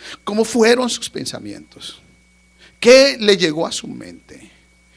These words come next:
¿Qué caviló usted durante este día? ¿Qué tuvo usted en su mente hoy?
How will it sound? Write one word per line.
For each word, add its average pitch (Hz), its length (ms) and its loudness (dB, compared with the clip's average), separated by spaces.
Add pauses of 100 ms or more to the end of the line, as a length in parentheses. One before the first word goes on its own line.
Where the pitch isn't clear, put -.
¿Qué 285 200 2
caviló 226 440 4
usted 165 400 -2
durante 120 400 -6
este - 260 -16
día? 87 280 -20 (680)
¿Qué 262 140 6
tuvo 302 320 6
usted 247 280 4
en 208 100 -2
su 165 180 2
mente 151 380 -2
hoy? 98 420 -10